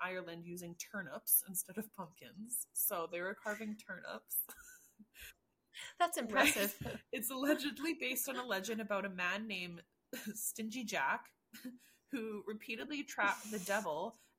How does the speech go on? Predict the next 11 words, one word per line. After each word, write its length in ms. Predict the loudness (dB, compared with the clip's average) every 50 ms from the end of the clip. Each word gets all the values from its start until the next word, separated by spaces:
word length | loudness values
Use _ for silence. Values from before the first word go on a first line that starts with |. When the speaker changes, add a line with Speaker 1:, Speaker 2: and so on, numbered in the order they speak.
| -4
Speaker 1:
and 280 | -2 -2 -2 -2 -4 -4 -4
only, 680 | -4 -4 -2 -4 -4 -4 -4 -4 -4 -6 -6 -10 -10 -4 0
uh, 280 | 2 2 2 2 0 -2 -2
let 200 | -2 -2 -2 -2
him 260 | -2 -4 -2 -2 0
go 440 | 0 0 2 2 0 0 -2 -4 -6 _ _ _ -4
on 100 | -2 -2
the 60 | -2 -2
condition 600 | -4 -4 -2 -2 -2 -4 -4 -4 -4 -4 -2 -2
that 220 | -2 -2 -4 -4
Jack 480 | -4 0 4 6 6 6 4 2 -2